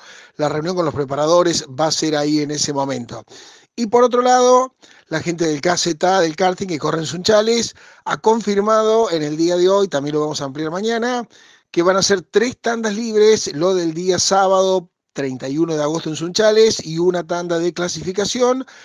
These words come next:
El domingo se arran-, eso ya el sábado, reitero. El domingo se arranca temprano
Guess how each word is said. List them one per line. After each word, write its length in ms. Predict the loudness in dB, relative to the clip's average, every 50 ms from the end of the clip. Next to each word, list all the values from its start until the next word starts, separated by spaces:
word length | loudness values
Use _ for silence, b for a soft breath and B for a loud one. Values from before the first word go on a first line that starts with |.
| B B B B
El 140 | -16 -6
domingo 300 | -6 -4 -2 -2 -2 -2
se 120 | -2 0 0
arran-, 240 | -2 -2 -2 -4 -4
eso 220 | -4 -4 -2 -2
ya 200 | 0 0 0 -2 -2 -6 _
el 180 | -6 -6 -4
sábado, 500 | -2 -2 0 2 2 4 4 2 0 0
reitero. 480 | -2 -4 -6 -6 -6 -8 -8 -8 -12 -14 B B B B B B B B
El 180 | -8 -4 -2 -2
domingo 280 | 0 0 0 0 0
se 100 | 2 2
arranca 280 | 0 0 0 -2 -2 0
temprano 800 | 0 0 -2 0 0 0 2 4 4 4 4 2 2 0 -2